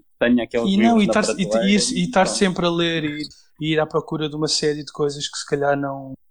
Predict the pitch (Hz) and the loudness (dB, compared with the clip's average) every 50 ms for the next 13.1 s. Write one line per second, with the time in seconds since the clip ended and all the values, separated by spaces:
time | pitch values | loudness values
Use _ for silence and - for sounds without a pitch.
0 | _ - - - - 196 151 131 131 127 - 151 143 - 170 151 165 160 160 - | _ -16 -8 0 2 2 2 2 0 0 0 -2 -2 -2 -4 -2 -2 -4 -6 -6
1 | 147 151 160 160 160 151 - - 151 139 139 151 156 151 151 151 151 147 151 151 | -6 -4 -2 -2 -2 -2 -2 -4 -4 -2 -2 0 2 2 2 2 0 -2 -4 -4
2 | 147 147 139 - 156 147 147 151 147 147 147 147 139 - - 151 147 147 147 143 | -4 -2 0 2 2 2 4 2 2 2 2 0 0 0 0 0 2 2 4 4
3 | 147 147 143 - 135 - 151 - - 156 143 - - 143 139 139 139 - - - | 4 2 2 -2 -6 -6 -8 -10 -10 -10 -10 -8 -8 -8 -8 -8 -10 -10 -10 -8
4 | - 131 127 131 135 135 131 127 131 135 127 - 135 135 143 147 143 143 139 135 | -6 -4 0 0 0 0 0 -4 -6 -6 -4 0 0 2 2 2 2 0 -2 0
5 | 135 - - - - - - _ _ _ _ _ _ _ _ _ _ _ - 143 | 0 2 2 0 -2 -4 -12 _ _ _ _ _ _ _ _ _ _ _ -2 0
6 | 135 139 143 135 - - 147 143 139 135 - - - - - - - - - - | 2 2 4 2 2 2 2 2 2 2 0 -2 -2 -2 -4 -4 -6 -8 -12 -16
7 | _ - - - 139 131 123 123 120 123 127 127 127 123 123 - _ _ _ _ | _ -12 -8 -6 -4 -2 -2 -2 -4 -4 -4 -4 -4 -6 -6 -10 _ _ _ _
8 | _ - - 120 117 151 147 135 - - - - - - 143 139 139 139 139 139 | _ -2 0 2 2 2 2 2 2 0 -2 -4 -2 2 4 4 4 6 4 4
9 | 131 127 - - 139 135 - - 143 139 135 131 - - - 131 131 127 127 123 | 2 2 0 0 2 2 2 2 2 2 2 2 2 2 2 2 2 0 -2 -4
10 | 123 - _ _ _ _ _ _ _ _ _ _ _ - - 135 131 127 127 123 | -6 -10 _ _ _ _ _ _ _ _ _ _ _ -2 2 2 4 4 2 2
11 | 123 123 123 120 120 123 123 120 _ _ _ _ _ _ _ - - 135 131 135 | 0 -2 -4 -6 -8 -12 -16 -20 _ _ _ _ _ _ _ -4 -2 0 2 4
12 | 143 147 151 143 - - 147 139 - 151 143 143 143 143 139 139 135 127 127 123 | 4 4 4 4 2 -2 -2 0 2 2 4 4 2 2 -2 -4 -6 -8 -8 -10
13 | 120 120 | -12 -16